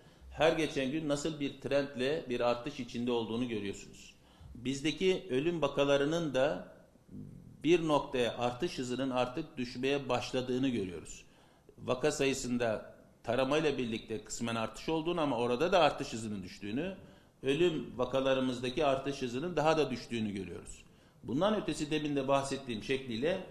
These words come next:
hastane bizim için, hastaneye sadece pozitif vakaların değil, şüpheli vakalar dahil olmak üzere hastaneye yatışların önemli olan da artış hızının çok düştüğünü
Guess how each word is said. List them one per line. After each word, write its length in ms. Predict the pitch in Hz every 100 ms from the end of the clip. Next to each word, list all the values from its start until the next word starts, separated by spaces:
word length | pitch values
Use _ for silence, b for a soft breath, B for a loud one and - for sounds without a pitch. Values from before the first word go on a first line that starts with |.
| B B B
hastane 840 | - 127 139 - 165 165 180 175 147
bizim 260 | 143 160
için, 380 | 143 147 143 -
hastaneye 840 | 120 127 - 147 147 151 175 185 B B B
sadece 560 | - 170 180 160 165
pozitif 360 | 160 156 151 147
vakaların 440 | 143 143 143 139
değil, 260 | 139 123 90 - - -
şüpheli 600 | - 139 143 160 196 185
vakalar 500 | 160 156 165 165 160
dahil 280 | 151 175
olmak 380 | 202 175 160 -
üzere 400 | 123 113 104 90 - B B -
hastaneye 540 | 135 131 160 160 175
yatışların 920 | 147 143 151 143 - 143 170 196 202 - - - -
önemli 420 | 131 151 156 180
olan 360 | 190 170 147 135
da 280 | 123 - 135
artış 500 | 135 139 185 180 147
hızının 400 | 139 143 139 120
çok 260 | 156 156
düştüğünü 460 | 170 - 180 180